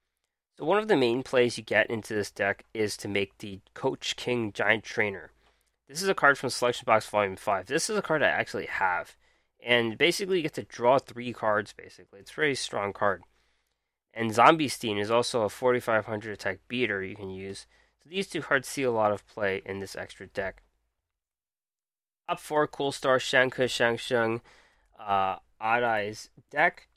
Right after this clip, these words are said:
Same, same deck, but different composition of monsters. You got three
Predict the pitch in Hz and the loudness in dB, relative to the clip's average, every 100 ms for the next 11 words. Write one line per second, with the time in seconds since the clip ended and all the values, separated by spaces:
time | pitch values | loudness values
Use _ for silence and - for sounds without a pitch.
0 | _ _ _ _ 175 202 202 - - 208 | _ _ _ _ -4 -2 -2 -6 -6 -4
1 | 180 123 135 - - - 127 143 135 156 | 0 4 4 2 -12 -12 -4 -2 0 0
2 | 113 _ - 120 123 113 123 - 139 123 | -2 _ -6 -6 -6 -4 -4 -2 -4 -4
3 | 123 - 107 101 95 123 156 - - 165 | -6 -6 -4 -4 -2 2 2 0 -6 -8
4 | 170 - _ _ _ 117 120 - 110 127 | -8 -16 _ _ _ -2 -2 -2 -6 -4
5 | 185 180 139 | -2 -2 -4